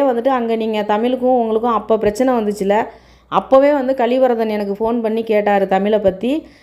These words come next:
நான் அப்பவே சொல்லிட்டேன், தமிழை பத்தி எல்லா விஷயமும் நான் அங்கிள்கிட்ட சொல்லிட்டேன்." அப்படின்னா, "என்ன விஷயம் சொன்னீங்க? எல்லா விஷயம் சொன்னீங்கங்கிறீங்க?" அப்படின்னா, "ஆமா, தமிழுக்கு கல்யாணம் ஆயிடுச்சு, தமிழுக்கு குழந்தை பிறக்க போகுது, சரஸ்வதி தான் அவங்க ஒய்ஃபு, சரஸ்வதியோட பேர்ல தான் அந்த கம்பெனியே அவர் பண்ணிட்டு இருக்காரு,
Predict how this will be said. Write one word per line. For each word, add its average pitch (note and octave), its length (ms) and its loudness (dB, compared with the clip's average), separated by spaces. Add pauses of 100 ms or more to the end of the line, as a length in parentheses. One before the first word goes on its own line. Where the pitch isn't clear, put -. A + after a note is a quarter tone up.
நான் G#3 160 0
அப்பவே C4 360 4
சொல்லிட்டேன், B3 480 -2
தமிழை G#3+ 300 -2
பத்தி G#3 240 -4
எல்லா G#3 240 2
விஷயமும் A#3 440 0
நான் G3+ 360 0
அங்கிள்கிட்ட G3 460 -2
சொல்லிட்டேன்." F#3+ 340 -2
அப்படின்னா, G3+ 300 -2
"என்ன C4 260 2
விஷயம் C4 300 0
சொன்னீங்க? G#3 280 -2
எல்லா G#3 240 0
விஷயம் A#3+ 380 -2
சொன்னீங்கங்கிறீங்க?" G#3 680 -2
அப்படின்னா, F#3 320 -2 (380)
"ஆமா, C4 340 2
தமிழுக்கு A#3+ 440 0
கல்யாணம் A3 420 0
ஆயிடுச்சு, G#3 380 -4 (440)
தமிழுக்கு A3+ 420 -2
குழந்தை G#3+ 340 2
பிறக்க G#3 260 0
போகுது, G3+ 360 0
சரஸ்வதி A3 440 0
தான் A#3 160 2
அவங்க G3 280 0
ஒய்ஃபு, G#3 280 -2 (140)
சரஸ்வதியோட A3 580 2
பேர்ல G3+ 360 0
தான் A#3 180 0
அந்த A3+ 100 -6
கம்பெனியே G#3+ 440 -2
அவர் A3+ 200 0
பண்ணிட்டு G3 380 -4
இருக்காரு, F#3+ 440 2